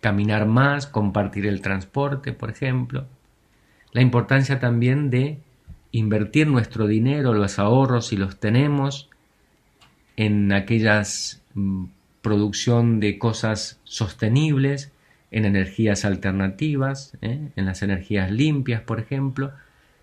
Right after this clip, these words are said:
Y si tenemos ahorros en una banca que aporta, por ejemplo, a las petroleras o a las mineras, claramente es un principio espiritual,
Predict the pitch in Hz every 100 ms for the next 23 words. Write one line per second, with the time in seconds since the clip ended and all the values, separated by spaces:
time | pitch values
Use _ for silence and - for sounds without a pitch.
0 | _ _ 120 117 113 107 104 - 110 107
1 | 131 139 110 104 95 107 117 131 110 107
2 | 101 110 107 117 113 110 120 117 107 107
3 | - 101 98 101 104 - 123 107 - 104
4 | 107 110 - 110 101 101 98 - _ _
5 | _ 113 107 101 - 104 - 104 117 110
6 | 104 - 104 101 95 113 120 117 107 113
7 | 120 - 110 104 98 104 104 107 127 -
8 | - _ 139 131 117 98 107 98 110 98
9 | 107 95 - 104 98 98 104 104 101